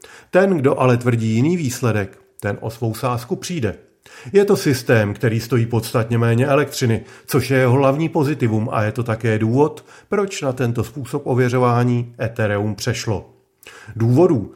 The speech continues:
proč na důkaz sázkou nepřejít, bylo ale také několik.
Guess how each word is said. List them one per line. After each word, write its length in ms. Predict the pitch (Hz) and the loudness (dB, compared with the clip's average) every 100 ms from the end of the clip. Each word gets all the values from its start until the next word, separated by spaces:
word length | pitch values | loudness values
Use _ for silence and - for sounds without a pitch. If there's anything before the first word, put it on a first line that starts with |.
| - - | -20 -2
proč 300 | 113 120 - | 2 2 2
na 100 | 117 | 0
důkaz 440 | 131 127 131 - | 0 0 0 0
sázkou 460 | - 127 123 - 120 | -2 0 0 -2 2
nepřejít, 640 | 120 120 175 135 107 - - | 2 0 0 0 -2 -6 2
bylo 220 | 190 196 | 4 6
ale 140 | 190 | 4
také 360 | 185 - - 120 | 2 0 2 2
několik. 560 | 101 95 104 87 - | 2 -2 -6 -8 -10